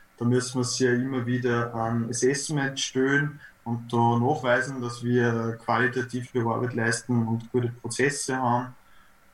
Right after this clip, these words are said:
Dann ist I-T-Koordination bei mir, das mache ich in Abstimmung mit unseren Technikern, mit dem Karl-Heinz.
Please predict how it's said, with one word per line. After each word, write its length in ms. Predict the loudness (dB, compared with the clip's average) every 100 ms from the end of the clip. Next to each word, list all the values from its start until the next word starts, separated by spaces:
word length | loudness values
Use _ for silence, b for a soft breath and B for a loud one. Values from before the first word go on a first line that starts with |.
| _ -20 _ -8
Dann 480 | -2 0 0 -2 -4
ist 580 | 0 0 0 -2 -6 -4 -2
I-T-Koordination 1400 | -2 -2 -4 -2 0 2 2 0 -2 -4 0 2 2
bei 120 | 2 0
mir, 480 | 0 0 0 0 -2
das 120 | 0
mache 240 | 0 0
ich 60 | 0
in 40 |
Abstimmung 640 | -2 -6 -10 -2 0 2 2
mit 140 | 2
unseren 280 | 0 0 0
Technikern, 720 | 0 0 -2 -8 -4 -2 0
mit 100 | 0
dem 120 | -2
Karl-Heinz. 840 | 0 0 0 0 -2 -4 -10 -14